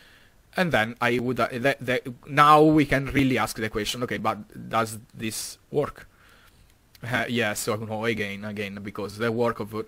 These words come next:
of a, a good, uh, philosopher, I'm not a good philosopher, as you, uh, now you are perfectly aware that I'm not a good philosopher, but trying to be a good philosopher, <laughs> okay,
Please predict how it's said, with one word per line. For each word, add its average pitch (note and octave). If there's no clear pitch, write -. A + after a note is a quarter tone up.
of G#2
a, G#2
a G#2
good, A2
uh, G2+
philosopher, G#2+
I'm D#3+
not -
a G#2+
good G2
philosopher, F#2
as A2
you, G#2+
uh, A#2+
now C3+
you B2+
are A2+
perfectly A2+
aware G#2+
that G2+
I'm A#2+
not A#2
a G#2
good B2+
philosopher, C#3+
but A2+
trying E3
to D3
be B2
a A#2
good B2
philosopher, A2+
<laughs> -
okay, -